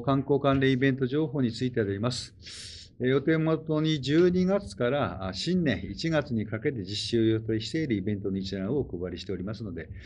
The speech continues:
え、ご覧ください。え、はじめに十二月七日、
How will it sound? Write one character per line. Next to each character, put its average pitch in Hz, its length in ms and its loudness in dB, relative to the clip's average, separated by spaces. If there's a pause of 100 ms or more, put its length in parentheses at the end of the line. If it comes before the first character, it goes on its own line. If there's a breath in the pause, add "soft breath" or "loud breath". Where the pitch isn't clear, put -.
(160 loud breath)
え、 98 100 -2
ご 95 160 -4
覧 90 180 -6
く 87 120 -12
だ 82 100 -10
さ 107 140 -4
い。 - 80 -10 (640 loud breath)
え、 95 280 0
は 139 120 2
じ 175 80 0
め 175 140 6
に 156 220 0
十 190 260 6
二 196 120 6
月 196 420 2
七 131 340 2 (120)
日、 143 260 2